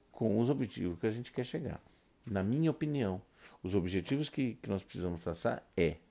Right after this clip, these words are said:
termos um campeonato paulista, no mínimo, igual ao do ano passado. Talvez um pouco melhor, quer dizer, classificar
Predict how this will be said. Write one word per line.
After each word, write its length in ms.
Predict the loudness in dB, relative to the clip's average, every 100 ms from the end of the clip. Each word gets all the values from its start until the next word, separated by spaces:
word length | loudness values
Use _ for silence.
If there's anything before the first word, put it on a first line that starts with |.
| _ _ _ -20 -20 -20 -20 2
termos 360 | 4 4 2 0
um 80 |
campeonato 520 | -2 -2 -2 -2 -2 -2
paulista, 680 | 0 2 2 0 0 -2 0
no 200 | 2 4
mínimo, 500 | 4 4 4 2 0
igual 360 | 0 2 4 4
ao 60 |
do 140 | 4 2
ano 120 | 0
passado. 440 | -2 -4 -6 -8 -10 _ -20 _ _ -20 -20 _ _ _ -2
Talvez 280 | 0 2
um 60 | 0
pouco 260 | -4 -6 -2
melhor, 340 | 2 2 0
quer 100 | -2
dizer, 140 | -6
classificar 840 | -2 -2 -2 -8 -6 4 4 4